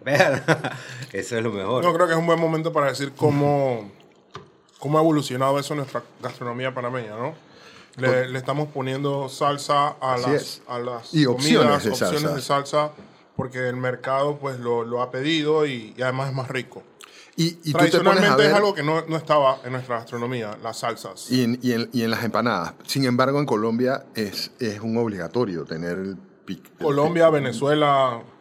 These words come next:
Speaker 3: Eh.
Speaker 2: creo que, que hemos aprendido bastante con la inmigración, pues, de nuestros hermanos sureños, eso de las salsas.
Speaker 3: Eso es un poco de lo que venimos hablando hace mucho tiempo, de, de la simplicidad del approach del panameño.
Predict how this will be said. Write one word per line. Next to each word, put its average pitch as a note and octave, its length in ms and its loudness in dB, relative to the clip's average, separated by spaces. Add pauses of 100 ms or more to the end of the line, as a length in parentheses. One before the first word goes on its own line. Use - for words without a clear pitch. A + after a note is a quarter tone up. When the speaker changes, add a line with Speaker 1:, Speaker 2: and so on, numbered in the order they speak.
(100)
Speaker 3:
Eh. E2+ 160 -8 (100)
Speaker 2:
creo C#3+ 240 -4
que, B2 380 -4
que A#2 300 -6
hemos C#3+ 280 -2
aprendido C3+ 380 -4
bastante C3+ 600 -4 (460)
con B2 120 -6
la B2+ 60 -2
inmigración, B2 500 -6
pues, C3+ 180 -6
de B2+ 160 -6
nuestros A2+ 340 -10
hermanos B2+ 520 -2 (180)
sureños, B2+ 560 -4 (680)
eso C3 320 -2
de B2+ 60 0
las A2 160 -6
salsas. A3 280 0
Speaker 3:
Eso - 80 0
es A3+ 60 4
un F#3 60 0
poco - 260 0
de C3 60 4
lo A#2+ 100 2
que G#2 180 0
venimos A#2 340 -2
hablando A#2+ 320 2
hace B2+ 200 0
mucho B2 240 0
tiempo, A#2+ 360 -2
de, F#2+ 140 -2
de G2+ 200 -6
la F#2 100 -6
simplicidad G2 720 -6
del G#2+ 160 -4
approach F#2 320 -8
del G2 80 -8
panameño. G2+ 460 -6